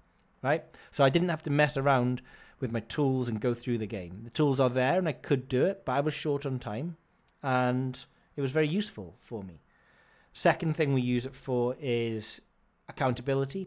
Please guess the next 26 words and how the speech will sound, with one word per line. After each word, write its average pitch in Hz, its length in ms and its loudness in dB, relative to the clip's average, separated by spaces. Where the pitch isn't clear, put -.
benchmarking, 143 640 -2
and 113 120 -4
R 120 260 2
O 117 140 0
I. 170 200 -2
So 143 160 -6
we 110 80 -2
take 117 240 -6
a 123 60 -4
lot 120 360 -4
of 110 200 -8
bets, 131 440 -6
and 113 380 -6
instead 113 300 -6
of 110 80 -8
just - 180 -12
going, 117 300 -4
"Trust - 400 2
us, 170 140 4
these 170 300 6
are 131 100 4
right," 165 560 0
we 170 100 4
benchmark 202 460 6
every 196 360 4
single 170 1000 2